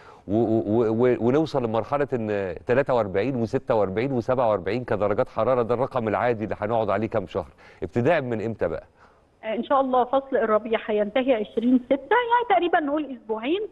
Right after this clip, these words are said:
Speaker 2: ويبدا فصل الصيف واحد وعشرين ستة. تدريجيا هنلاقي فرص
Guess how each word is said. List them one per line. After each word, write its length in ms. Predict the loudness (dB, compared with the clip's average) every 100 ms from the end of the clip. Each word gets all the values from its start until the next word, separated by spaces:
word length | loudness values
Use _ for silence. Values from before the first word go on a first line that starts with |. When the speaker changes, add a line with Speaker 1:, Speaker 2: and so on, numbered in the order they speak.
| _ _
Speaker 2:
ويبدا 440 | 0 0 0 -4 0
فصل 280 | -2 -2 -6 -6
الصيف 360 | -2 -4 0
واحد 280 | -2 0 0
وعشرين 420 | 0 0 -2 -4 -4
ستة. 280 | -8 -4 -6 0
تدريجيا 500 | 2 4 4 4 4 2
هنلاقي 300 | 0 2 0
فرص 260 | 2 2